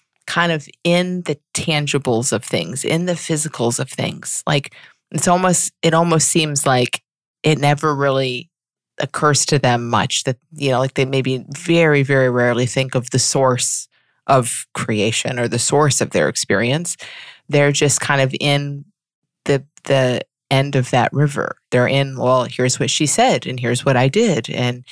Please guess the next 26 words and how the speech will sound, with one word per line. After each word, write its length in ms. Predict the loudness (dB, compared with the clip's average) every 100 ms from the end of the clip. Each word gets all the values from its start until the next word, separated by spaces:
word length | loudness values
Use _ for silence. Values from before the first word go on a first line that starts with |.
| -20 _
here's 220 | 0 0
what's 140 | 0 0
gonna 160 | 2
happen 300 | 2 2 -2
tomorrow." 560 | -2 2 2 2 -2 -4 -2
And, 340 | -2 -2 -6 -18 -4
and 180 | 0 0
we're 140 | 2
all 220 | 2 4 2
there. 300 | -2 -2 0
We're 160 | 0 0 2
all 260 | 4 4
there. 460 | 4 2 2 2 -4 _ -20 -20 -8 -2
That's 240 | 0 0
my 80 | -2
point, 400 | 0 0 0 -2
is 120 | -4
that 160 | -2 0
we're 180 | 0 2
all 340 | 2 4 2
there 420 | 0 2 2 0 -6 _ _ -4
probably 460 | 0 2 2 0
more 200 | 2 4
often 380 | 4 2 -2 -2
than 160 | -2 0
not, 380 | 2 2 0